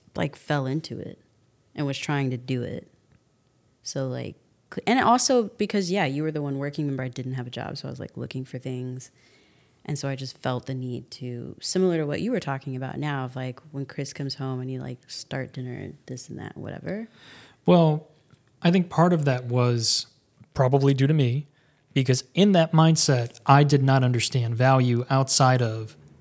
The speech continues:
Speaker 2: where it's like, "Well, you're, okay, so you're, you're doing things at home, and that's great. I'm doing things in a W two job, and that's great." But sort of like you going into YouTube or freelance or whatever,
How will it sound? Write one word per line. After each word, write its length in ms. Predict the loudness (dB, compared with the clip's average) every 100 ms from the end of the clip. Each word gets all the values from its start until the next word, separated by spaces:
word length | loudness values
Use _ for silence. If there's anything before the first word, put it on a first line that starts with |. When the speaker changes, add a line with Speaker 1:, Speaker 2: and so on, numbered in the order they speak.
| -20 _ _ -20 -6
Speaker 2:
where 60 | -2
it's 60 | 0
like, 140 | 4
"Well, 160 | 8 8
you're, 340 | 8 6 4
okay, 200 | 4 6
so 160 | 4 6
you're, 260 | 6 6 4
you're 120 | 6
doing 240 | 8 6
things 260 | 4 2 2
at 80 | 2
home, 440 | 2 2 -2 -6 -10 0
and 120 | 2
that's 180 | 2 2
great. 380 | 2 2 0 -8 -2 6
I'm 100 | 8
doing 160 | 8
things 200 | 6 4
in 60 | 4
a 60 |
W 240 | 2 2 2
two 120 | 2
job, 200 | 2 2
and 80 | 2
that's 160 | 2 2
great." 340 | 0 0 -4 _ _ _ _ _ _ -20 _ _ _ _ _
But 400 | 4 6 4 0 -20 _ _ _ _ _ _ -20 -10
sort 280 | 2 8 8
of 100 | 8
like 240 | 6 4 4
you 120 | 6
going 500 | 6 6 6 2 -4 _ _ _ _ 0
into 240 | 2 4
YouTube 420 | 2 0 2 0
or 100 | 0
freelance 520 | 0 2 2 0 -2 -4
or 40 |
whatever, 540 | -2 0 0 0 -4